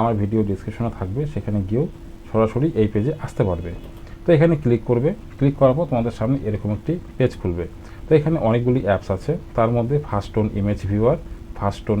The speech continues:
ক্যাপচার, ফাস্টন ম্যাক্স ভিউ, আর লাস্টে আছে ফাস্টন ফটো রিসাইজার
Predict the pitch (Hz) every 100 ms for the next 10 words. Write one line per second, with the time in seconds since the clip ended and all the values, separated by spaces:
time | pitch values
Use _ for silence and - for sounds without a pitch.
0 | 101 92 - 135 175 - - - 104 104
1 | - 113 104 101 - 101 139 208 - -
2 | - 98 98 98 - 120 107 - 165 -
3 | 113 - - 160 - - 101 147 120 95
4 | - 98 147